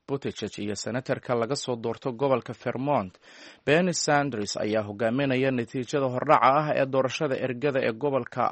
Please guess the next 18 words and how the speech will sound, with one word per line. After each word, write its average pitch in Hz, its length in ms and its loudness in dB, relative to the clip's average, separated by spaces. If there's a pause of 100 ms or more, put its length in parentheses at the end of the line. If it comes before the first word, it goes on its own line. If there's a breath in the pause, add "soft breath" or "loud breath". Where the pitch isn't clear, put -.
(120)
Iowa 135 300 2 (340 loud breath)
ee 165 140 6
la 139 120 6
qabtay 120 300 -2
Isniintii 127 400 -6
la 113 100 -4
soo 117 200 -4
dhaafay. 113 480 4 (300 loud breath)
Ergada 120 400 2
gobolkaasi 120 640 0
oo 120 120 2
gaaraysa 127 540 2
ilaa 120 280 4
koob 143 260 -2
iyo 131 120 2
afartan 127 440 -4
ayaa 107 260 0
Buttigieg 123 580 -6